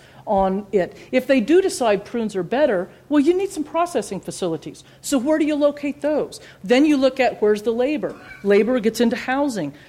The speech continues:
Processing gets into water, wastewater capacity. Where is that capacity? Where's the transportation links in that system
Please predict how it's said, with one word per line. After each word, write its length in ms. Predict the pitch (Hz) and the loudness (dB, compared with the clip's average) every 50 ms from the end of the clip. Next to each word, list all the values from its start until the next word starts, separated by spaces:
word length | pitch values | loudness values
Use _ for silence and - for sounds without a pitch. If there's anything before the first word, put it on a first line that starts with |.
| - - - _ - | -20 -20 -20 _ -6
Processing 640 | - 247 247 254 254 - 269 247 247 - 254 233 | 0 2 2 2 2 2 2 0 2 0 -4 -4
gets 180 | 202 240 240 - | -4 -4 -4 -2
into 180 | 254 233 233 | -4 -4 -2
water, 380 | 220 180 214 226 247 262 247 247 | -4 -2 -2 0 0 0 0 -2
wastewater 580 | 247 233 254 269 294 - - 240 202 185 170 - | -2 0 -2 -2 -2 -4 -4 -4 -4 -4 -4 -8
capacity. 520 | - 185 - 180 180 165 - - 170 170 | -12 -12 -6 -4 -4 -4 -4 -6 -8 -8
Where 260 | 165 - 247 247 269 | -4 -2 0 0 0
is 160 | 294 302 269 | 0 -2 -2
that 220 | 226 262 226 - - | -2 -2 -4 -4 -6
capacity? 520 | 202 - - 196 185 175 - 175 147 139 - - - - - - | -10 -8 -4 -4 -4 -4 -6 -10 -12 -12 -14 -16 -20 -20 -20 -4
Where's 240 | - 269 302 311 277 | 0 0 2 2 0
the 80 | 294 285 | -4 -6
transportation 1120 | - - - 294 277 277 277 - - 262 254 - - 269 285 302 294 - 277 254 226 214 | -6 -4 -2 0 0 0 -2 -4 -8 -14 -14 -8 -6 -4 -4 -4 -4 -4 -4 -4 -2 -2
links 260 | 214 202 190 - - | -2 -4 -4 -4 -6
in 80 | 208 | -4
that 160 | 202 202 185 151 | -4 -4 -4 -6
system 320 | - 214 196 - 226 226 | -8 -10 -8 -6 -6 -8